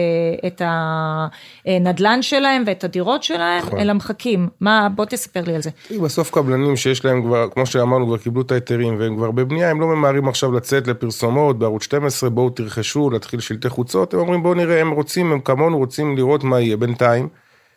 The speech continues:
Speaker 2: הם מתחילים להקים חברות בת ולעשות כל מיני קונסטלציות, לשכירות לטווח ארוך. יותר קל להם גם, ג-, כי גם בסוף ה-, האזרח בקצה, לא יודע היום לבוא ולהתחייב עם כל המדדים וכל השגעת הזאת שקורית בשוק, לבוא עכשיו ולהתחייב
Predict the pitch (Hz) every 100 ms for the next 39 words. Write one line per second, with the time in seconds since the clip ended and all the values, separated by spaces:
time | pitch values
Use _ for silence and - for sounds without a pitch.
0 | _ 123 123 139 156 165 151 - 156 143
1 | 135 123 135 120 139 127 120 - 131 -
2 | 139 139 120 120 110 113 123 151 175 170
3 | - - _ _ 113 120 - 139 165 156
4 | 143 143 139 127 113 - _ _ _ 131
5 | 123 170 147 156 156 147 139 135 127 123
6 | 117 123 143 - 131 151 175 165 - 165
7 | - 123 117 113 113 110 110 117 143 156
8 | 135 127 139 - 196 180 - _ _ -
9 | 151 170 160 156 156 151 156 156 147 143
10 | 147 156 139 127 147 139 131 127 139 147
11 | 127 143 147 - 135 147 143 131 - -
12 | 139 147 139 185 143 147 - 147 143 135
13 | - 139 165